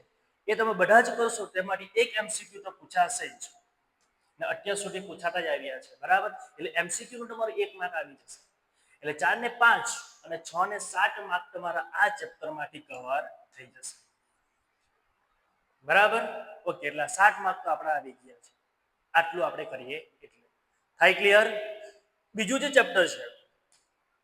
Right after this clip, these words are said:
એ ચેપ્ટર નંબર છે તેર. એનો ટોટલ વેટેજ છે અગિયાર માર્કનું. એમાં પાંચ એમ સી ક્યુ છે, એક ચાર માર્કનો પ્રશ્ન છે અને એક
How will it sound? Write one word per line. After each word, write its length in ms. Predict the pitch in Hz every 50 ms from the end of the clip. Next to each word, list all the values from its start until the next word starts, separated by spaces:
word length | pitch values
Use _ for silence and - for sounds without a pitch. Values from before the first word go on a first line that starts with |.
| _ _ _ _ _ _ _
એ 80 | - 220
ચેપ્ટર 360 | 214 - 196 180 - 220 226
નંબર 320 | 220 220 208 185 196 - -
છે 140 | - 196
તેર. 300 | - - - 143 131 131 - _ _ _ _ _ _ _ _ _ _ _ _ _ _ _ _ _ _ _ _ _ _ _ _ _ _ _ _ _ _ _ _ _ -
એનો 200 | 220 233 254 262
ટોટલ 520 | 254 254 233 233 - - 277 277 277 269
વેટેજ 360 | 240 226 226 - - 254 254 -
છે 140 | - 247 247
અગિયાર 540 | 214 - - - 151 143 196 226 226 214
માર્કનું. 540 | 185 165 147 135 - - _ 139 - - - _ _ _ _ -
એમાં 200 | - 175 175 -
પાંચ 240 | 175 170 185 220 208 - -
એમ 100 | 214 214
સી 180 | 208 - - 226
ક્યુ 180 | - 220 220
છે, 140 | 214 - 220 220 - _ _ _ _ _ _ _ _ _ _ _ _ _ _ _ -
એક 140 | 175 185 180 185 185
ચાર 180 | 185 180 196 202
માર્કનો 220 | 208 208 202 214 208
પ્રશ્ન 400 | 202 208 202 196 - - - 202
છે 100 | - 196 180
અને 140 | 165 165 165
એક 100 | 165